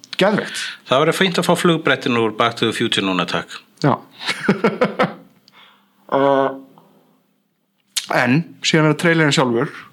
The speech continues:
Speaker 1: Um, það
Speaker 2: Sem er
Speaker 1: kom
Speaker 2: ennþá eiginlega bara teaser.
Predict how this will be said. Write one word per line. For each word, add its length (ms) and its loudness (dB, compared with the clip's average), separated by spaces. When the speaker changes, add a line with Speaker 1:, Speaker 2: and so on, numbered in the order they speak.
Speaker 1:
Um, 360 2
það 180 -2
Speaker 2:
Sem 140 2
er 0 -
Speaker 1:
kom 100 4
Speaker 2:
ennþá 300 0
eiginlega 340 2
bara 160 -2
teaser. 360 -2